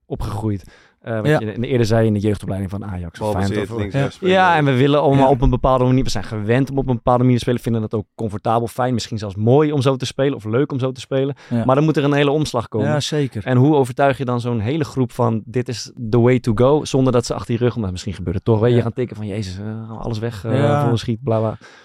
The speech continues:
Speaker 2: Nou,
Speaker 1: soort dingen.
Speaker 2: d-, d-, dat, dat is, eh, ook iets wat gaandeweg groeit. Eh, het seizoen ervoor hebben we soms ook dingen gedaan waar ik niet helemaal achter stond.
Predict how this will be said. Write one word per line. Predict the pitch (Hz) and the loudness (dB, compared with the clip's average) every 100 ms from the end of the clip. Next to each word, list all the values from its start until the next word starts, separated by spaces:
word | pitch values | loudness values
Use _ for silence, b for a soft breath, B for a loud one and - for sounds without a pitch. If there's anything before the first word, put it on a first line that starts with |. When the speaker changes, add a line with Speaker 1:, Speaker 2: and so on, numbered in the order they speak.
| B B 131 | B B 0
Speaker 2:
Nou, | 135 147 | 2 2
Speaker 1:
soort | 98 | 0
dingen. | - 67 - - 127 | -6 -10 -20 -20 -18
Speaker 2:
d-, | |
d-, | - | -18
dat, | 127 127 131 | -8 -6 -6
dat | 120 135 143 | -4 -4 -2
is, | 123 - | -4 -6
eh, | - 120 | -6 -4
ook | - 139 135 | 0 0 0
iets | 123 | -4
wat | 123 | -4
gaandeweg | - 139 131 110 110 | -2 2 4 4 2
groeit. | - 131 160 - - - | 0 0 0 -4 -20 -14
Eh, | 117 117 113 113 | -8 -6 -4 -4
het | - - | -4 -4
seizoen | 123 117 143 | -2 4 4
ervoor | 110 135 135 151 - b b b b b | 4 2 2 2 -2 b b b b b
hebben | - 127 120 | -2 0 0
we | |
soms | - 131 117 | 2 2 4
ook | 131 113 | 2 2
dingen | 127 135 | 4 4
gedaan | - 104 101 113 135 - | 2 0 2 2 0 -4
waar | 113 110 113 113 113 | -8 -4 -2 0 -2
ik | - | 2
niet | 123 143 147 | 4 6 6
helemaal | 123 127 110 90 | 4 4 4 2
achter | 135 - | -4 -6
stond. | - 127 127 131 - | -4 0 0 -2 -10